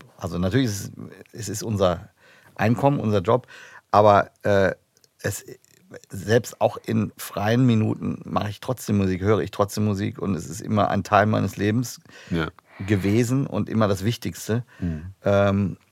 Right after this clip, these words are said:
Speaker 1: deswegen haben andere Sachen darunter gelitten, kann man, kann man nicht anders
Speaker 2: Ja,
Speaker 1: sagen.
Speaker 2: aber klar, es hat, es hat natürlich zwei Komponenten. Es hat so diese, die emotionale Sache,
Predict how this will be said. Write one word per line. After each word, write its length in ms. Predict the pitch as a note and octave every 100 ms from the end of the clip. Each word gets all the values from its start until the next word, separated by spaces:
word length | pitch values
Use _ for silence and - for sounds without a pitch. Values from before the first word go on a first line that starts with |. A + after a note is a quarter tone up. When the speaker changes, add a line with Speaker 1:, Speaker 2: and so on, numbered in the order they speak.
| _ _ _ _ _ _ _ _ _ _ _ _ _ _ _ _ _ _ _ -
Speaker 1:
deswegen 380 | G#2+ G2 A2+ G#2+
haben 140 | A2
andere 260 | E2+ A#2 A2+
Sachen 220 | A2+ B2+
darunter 300 | A#2+ B2 D3
gelitten, 360 | D3+ A3+ - G2+
kann 180 | F2+ G2
man, 260 | C#2 - - - C#2 D2+ - -
kann 140 | G2+
man 100 | A2+
nicht 100 | A2+
anders 160 | A2+ D3
Speaker 2:
Ja, 60 |
Speaker 1:
sagen. 140 | G#2 -
Speaker 2:
aber 140 | G#2
klar, 200 | B2+ C3+
es 100 | F#2+
hat, 100 | A2+ -
es 100 | B2
hat 100 | C3
natürlich 280 | A#2+ B2
zwei 140 | - A#2+
Komponenten. 500 | B2+ A2+ B2+ B2+ F2+
Es 120 | E2
hat 140 | F#2 -
so 120 | F#2+
diese, 460 | F#2 F2+ F2 F2
die 140 | F2 D2
emotionale 540 | E2+ F#2+ A2 G#2+ A#2
Sache, 340 | A2+ C3 A3